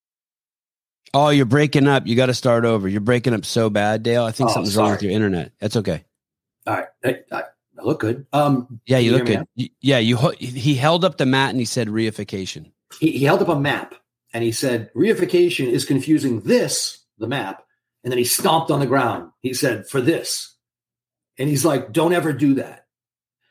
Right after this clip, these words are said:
Speaker 2: And so it was this funny thing because I, I looked into it. I was so fascinated. I love new words. I'm a word nerd, you know,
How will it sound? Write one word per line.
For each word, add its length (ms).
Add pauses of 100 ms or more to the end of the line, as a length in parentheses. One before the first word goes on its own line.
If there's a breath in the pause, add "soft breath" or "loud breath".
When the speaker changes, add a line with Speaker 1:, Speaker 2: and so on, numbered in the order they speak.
(280)
Speaker 2:
And 280
so 380
it 160
was 140
this 160
funny 280
thing 260
because 280
I, 180
I 100 (140)
looked 220
into 240
it. 100
I 80
was 200
so 160
fascinated. 480
I 40
love 140
new 140
words. 340
I'm 100
a 60
word 340
nerd, 260 (180)
you 80
know, 120